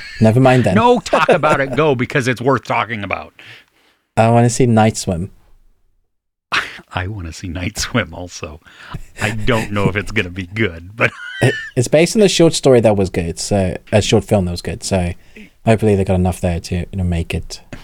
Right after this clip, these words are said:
Speaker 2: It's, well, and it's a January horror, so
Speaker 1: Yeah.
Speaker 2: you have to kinda but
Speaker 1: kinda
Speaker 2: again,
Speaker 1: know what you're in for.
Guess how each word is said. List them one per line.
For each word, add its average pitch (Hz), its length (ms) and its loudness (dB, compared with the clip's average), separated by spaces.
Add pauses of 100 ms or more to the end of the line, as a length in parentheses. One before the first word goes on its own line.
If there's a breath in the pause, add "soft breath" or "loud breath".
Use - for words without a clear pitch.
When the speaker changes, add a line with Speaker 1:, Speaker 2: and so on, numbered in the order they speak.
(800 loud breath)
Speaker 2:
It's, 160 340 0
well, 190 220 -2
and 175 120 2
it's - 140 0
a 165 40 4
January 151 580 4
horror, 113 460 2 (640)
so 117 400 4
Speaker 1:
Yeah. 113 340 6
Speaker 2:
you 113 120 2
have 135 300 -2
to 139 80 -4
kinda 110 680 0 (760 loud breath)
but 110 120 0
Speaker 1:
kinda 101 140 2 (100)
Speaker 2:
again, 92 60 4
Speaker 1:
know 92 140 4
what 92 180 -2
you're 90 140 0
in 90 120 0
for. 98 340 -2